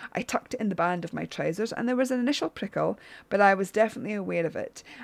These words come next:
Um, and then we're in the middle of a heat wave, so not the best time for adding extra layers of wool to your outfit. Uh, <laughs> I, I get it, I really do, and thank you very much for your endeavours, Lisa Marguerite.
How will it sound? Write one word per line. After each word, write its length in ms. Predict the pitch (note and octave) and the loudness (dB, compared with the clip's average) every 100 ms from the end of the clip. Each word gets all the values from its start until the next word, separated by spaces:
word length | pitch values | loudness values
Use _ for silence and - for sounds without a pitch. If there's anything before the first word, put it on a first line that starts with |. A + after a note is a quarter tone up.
| - | 2
Um, 640 | F3 F3+ F3+ F3+ F3+ F#3 - | 6 8 6 6 4 0 0
and 200 | F3+ F3 | 0 4
then 640 | F#3+ F#3 F3+ F#3 F3+ - | 4 6 2 0 -4 -2
we're 140 | F3 | -2
in 80 | E3+ | -2
the 60 | F3 | -2
middle 180 | A3 A3 | -2 -2
of 80 | |
a 60 | F3 | -2
heat 220 | G3+ - | -4 -4
wave, 460 | - A3 A3 A3+ - | -2 0 0 -2 -4
so 220 | - E3+ | -4 -2
not 180 | G3 - | -2 -2
the 80 | - | -4
best 240 | D3+ - | -4 -4
time 240 | - D3+ | -4 -2
for 140 | D#3+ - | -4 -4
adding 320 | D3 D#3+ D#3+ - | -4 -4 -6 -4
extra 340 | D3 - - | -6 -4 -6
layers 300 | D3+ D#3 D#3 | -4 -2 -2
of 160 | D#3 - | -6 -8
wool 400 | E3+ A3+ B3 B3 | -2 2 2 2
to 160 | - F3 | -2 -4
your 160 | - | -2
outfit. 640 | G3+ - - G#3+ - - - - - - | -2 -2 -2 0 -2 -8 -16 -18 -18 2
Uh, 340 | F3 F3 F3+ - - | 6 8 8 6 2
<laughs> 200 | - - | -6 6
I, 280 | A#3 B3 A3+ - | 12 12 10 4
I 100 | G#3 | -2
get 380 | F3+ G3+ G#3 B3 | 2 4 4 2
it, 160 | A3+ - | 2 -2
I 60 | |
really 380 | F3+ G#3 A3 G#3 | -6 -4 -4 -6
do, 360 | - G#3+ A3+ A#3 | -8 -6 -4 -4
and 120 | G#3 | -4
thank 380 | - G#3 G#3+ G3+ | -2 -2 -2 -6
you 60 | F#3 | 0
very 200 | F#3+ F#3+ | 0 2
much 320 | G3 - - | -2 -2 -4
for 120 | G3 | -2
your 180 | F#3 F3 | 0 -2
endeavours, 560 | F3+ F3+ F#3 F#3 F#3+ | 0 4 4 4 2
Lisa 260 | F#3+ F#3+ - | -4 -4 -4
Marguerite. 520 | F3+ F3 F3 F3 - | -4 -4 -4 -6 -8